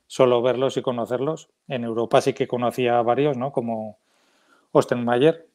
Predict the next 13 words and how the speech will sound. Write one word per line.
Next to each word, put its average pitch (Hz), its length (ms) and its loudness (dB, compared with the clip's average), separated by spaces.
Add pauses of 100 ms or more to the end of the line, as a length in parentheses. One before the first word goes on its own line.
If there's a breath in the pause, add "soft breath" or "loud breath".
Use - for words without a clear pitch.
(300)
que - 80 0
además 117 320 0
habla 120 200 2
español, 123 500 -2 (280)
eh, 113 300 -8 (240)
que - 80 4
es 107 100 0
el 107 340 -4
campeón 110 460 2
actual 110 360 2
de, 107 280 -2 (280)
del 120 160 -2
mundo. 123 400 -2